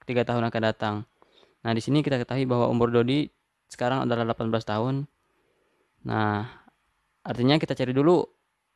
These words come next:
usia Badrun sekarang. Nah, ini Badrun berbanding Dodi adalah dua berbanding tiga. Sekarang usia Dodi itu delapan belas tahun,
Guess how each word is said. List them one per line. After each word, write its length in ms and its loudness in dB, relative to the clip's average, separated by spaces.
usia 560 2
Badrun 480 0
sekarang. 400 0
Nah, 320 0
ini 160 2
Badrun 640 2
berbanding 460 0
Dodi 400 0
adalah 420 -4
dua 320 0
berbanding 480 0
tiga. 460 0
Sekarang 480 0
usia 240 -2
Dodi 400 2
itu 80 -4
delapan 320 -2
belas 160 -2
tahun, 400 -2